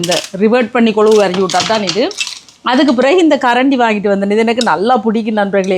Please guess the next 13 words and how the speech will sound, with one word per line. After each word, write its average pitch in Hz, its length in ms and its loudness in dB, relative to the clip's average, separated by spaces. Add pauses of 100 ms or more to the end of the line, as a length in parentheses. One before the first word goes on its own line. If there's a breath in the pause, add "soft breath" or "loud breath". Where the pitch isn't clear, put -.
எண்பத்தெட்டு 220 560 0
ரூபா, 220 200 4 (140)
இருபது 254 340 2
ரூபாயில 202 340 0
இருந்திருக்கு 220 480 -2
நண்பர்களே. 190 380 -4 (440)
சின்னன் 262 380 2
ஒரு 220 220 2
விலை, 220 180 2 (120)
பெருசு 254 360 2
ஒரு 208 180 0
விலை, 208 220 2 (720 loud breath)
அந்த 208 160 0